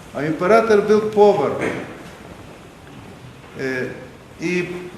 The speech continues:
как-то случилось, что повар был недалеко, и, э, слыша спор, что святой Василий доказывает Валенту, что он не прав, э, повар с-, встрял в этот спор и начал,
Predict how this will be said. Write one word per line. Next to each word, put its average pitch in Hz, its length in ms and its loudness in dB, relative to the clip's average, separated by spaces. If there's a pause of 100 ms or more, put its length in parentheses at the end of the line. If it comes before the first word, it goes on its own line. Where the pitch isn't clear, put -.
(340)
как-то 214 380 4 (140)
случилось, 196 580 0
что 175 120 -2
повар 196 340 4
был 180 180 -2
недалеко, 180 840 2
и, 175 260 -2 (420)
э, 143 140 -2
слыша 190 960 0 (140)
спор, 185 680 2
что 151 220 -4
святой 175 380 -2
Василий 180 540 -2 (440)
доказывает 190 520 0
Валенту, 180 400 -2
что 180 220 -4
он 175 200 -4
не 170 80 -2
прав, 196 480 2 (800)
э, 151 140 -4 (140)
повар 220 320 8
с-, - 240 -6 (220)
встрял 202 520 6
в - 20 2
этот 170 280 -2
спор 165 460 0 (1000)
и 220 340 0
начал, 202 460 2